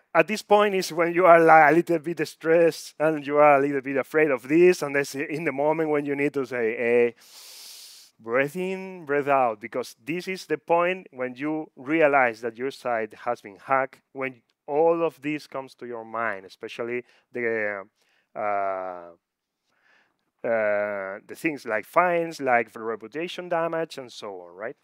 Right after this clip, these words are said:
So I know, uh, after that, it's, it's okay for screaming, it's okay for feeling down. So after that moment, let's act, and, uh, through the acts,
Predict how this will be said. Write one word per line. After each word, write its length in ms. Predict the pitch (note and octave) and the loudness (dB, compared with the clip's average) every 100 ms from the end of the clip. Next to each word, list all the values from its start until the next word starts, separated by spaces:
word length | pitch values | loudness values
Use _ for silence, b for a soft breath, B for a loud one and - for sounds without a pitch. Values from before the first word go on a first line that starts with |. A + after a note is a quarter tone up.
| _ _ _ _ _ _ _ | _ _ _ _ _ _ _
So 300 | - G3+ F#3 | -2 2 4
I 120 | G#3 | 2
know, 320 | E3+ A2+ G#2 _ _ - | 0 -4 -8 _ _ -2
uh, 200 | D#3+ E3 G#3+ | 2 2 4
after 320 | G3+ - E3+ | 2 2 0
that, 360 | E3 F3+ F#3 - _ | 6 6 4 0 _
it's, 560 | D3 C3 - - - - - | -12 -12 -16 -18 -20 -16 -12
it's 140 | D3+ | -8
okay 300 | D#3 D3 C3+ | 2 4 4
for 280 | B2+ G#2 G2+ | 0 -12 -14
screaming, 640 | - - G3+ F3+ F3 E3 b b - | -18 -8 -6 -6 -8 -10 b b -4
it's 180 | G3+ | -2
okay 160 | F3+ C#3 | -2 -4
for 160 | B2+ A2 | -6 -8
feeling 320 | D#3 C3+ C3 | -8 -8 -2
down. 540 | F#3+ F3+ F3+ F3+ F3+ b b b b b _ | 0 0 -2 -6 -10 b b b b b _
So 560 | - F3 F3 E3+ E3+ - _ _ | -6 0 2 4 2 -4 _ _
after 360 | G#3+ - A3+ A3 E3+ | -2 0 -2 2 4
that 200 | F#3 D3 | 4 4
moment, 600 | D3+ E3+ G3 A3 B3+ _ _ _ _ _ | -2 -2 -4 -8 -12 _ _ _ _ _
let's 300 | D3 D3+ - | -2 -2 0
act, 360 | C3+ D3 - _ _ _ _ - | -2 -2 -6 _ _ _ _ -6
and, 220 | B2 A#2+ | -4 -2
uh, 200 | A#2+ A#2 | -4 -4
through 300 | - C#3 C3 | -10 -8 -2
the 140 | A#2 | 2
acts, 380 | B2 D3+ - | 2 0 -6